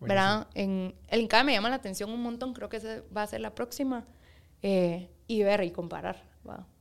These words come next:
Speaker 2: Buenísimo. Mira cómo, digamos, ahorita estoy seguro que mucha gente que está escuchando le interesaría muchísimo tenerte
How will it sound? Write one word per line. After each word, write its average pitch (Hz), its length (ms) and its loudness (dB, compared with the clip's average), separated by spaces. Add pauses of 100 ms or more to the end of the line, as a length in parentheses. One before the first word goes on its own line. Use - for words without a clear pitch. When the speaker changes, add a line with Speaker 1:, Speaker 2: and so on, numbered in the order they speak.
(120)
Speaker 2:
Buenísimo. 127 540 -4
Mira 135 340 2
cómo, 170 440 6
digamos, 143 240 4
ahorita 151 220 4
estoy 160 180 -2
seguro 160 180 2
que 151 80 -6
mucha 135 200 -2
gente 151 200 0
que 139 60 -2
está 120 120 -4
escuchando 156 600 -2
le 131 80 -6
interesaría 117 480 -6
muchísimo 127 460 -10
tenerte 120 640 -6